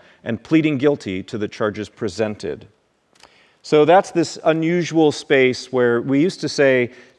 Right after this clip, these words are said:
judges have the discretion to give, uh, basically some space for, like, maybe community service as a punishment. But now we have used mandatory minimums,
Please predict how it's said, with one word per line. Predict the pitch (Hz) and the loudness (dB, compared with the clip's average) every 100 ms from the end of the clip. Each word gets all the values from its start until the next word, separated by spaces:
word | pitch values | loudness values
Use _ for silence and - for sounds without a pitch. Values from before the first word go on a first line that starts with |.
| 117 | -4
judges | 131 165 165 180 175 - - _ _ - | 2 2 4 2 2 -2 -16 _ _ -12
have | - 160 160 165 127 | -4 0 2 0 -2
the | 131 | -6
discretion | 117 117 - 160 151 - 113 95 98 _ _ - | -6 -8 0 2 2 -2 -10 -10 -16 _ _ -6
to | 143 | -4
give, | 123 135 156 151 127 - - _ _ _ _ _ _ - | 0 4 4 4 -4 -18 -20 _ _ _ _ _ _ 2
uh, | 123 127 123 120 117 117 - _ _ _ - | 6 6 6 4 2 -2 -12 _ _ _ -2
basically | 143 139 147 131 127 123 117 110 - _ _ _ _ _ _ | 0 0 -4 -2 0 0 -2 -6 -14 _ _ _ _ _ _
some | - 143 127 | -4 -2 -2
space | 117 - 135 131 - | -2 0 2 0 -4
for, | 123 110 | -4 -2
like, | 110 107 98 | -2 -2 -4
maybe | - 127 120 131 | -10 -4 -4 -4
community | - 156 160 147 | -6 -4 -4 -4
service | 196 175 120 - | -2 -2 -2 -4
as | 98 | -8
a | 90 | -8
punishment. | 101 90 - 85 - | -12 -12 -16 -18 -6
But | 127 | -6
now | 113 143 156 143 | -2 0 2 2
we | 127 131 127 123 120 - _ _ _ _ | 0 -2 -2 -4 -8 -16 _ _ _ _
have | - 147 135 131 120 110 - | -4 0 0 0 -2 -10 -8
used | 139 135 127 - _ _ | -2 -2 -4 -10 _ _
mandatory | - 113 135 156 147 170 175 | -6 -2 0 -2 -2 -2 0
minimums, | 190 160 101 95 113 - | 0 -2 -4 -8 -14 -20